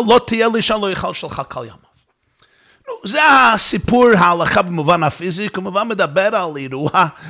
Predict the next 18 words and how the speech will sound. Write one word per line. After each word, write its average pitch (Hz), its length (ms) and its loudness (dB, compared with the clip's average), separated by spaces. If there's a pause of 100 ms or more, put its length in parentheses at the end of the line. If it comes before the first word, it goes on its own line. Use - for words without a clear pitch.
(340)
חריג 190 500 0
ובאירוע 208 720 2
גם 208 520 -2
מאוד 233 320 4
לא 240 140 4
נעים 208 500 2
לדבר 147 400 0
על 95 100 -4
זה. - 120 -18 (220)
עד 254 200 4
שהגיע 220 420 -4
קדוש 196 420 -4
השם, 147 340 -4
הרי 147 160 -2
בתורה 156 480 0
יש 180 260 0
המון 170 320 -4
שכבות. 156 640 -6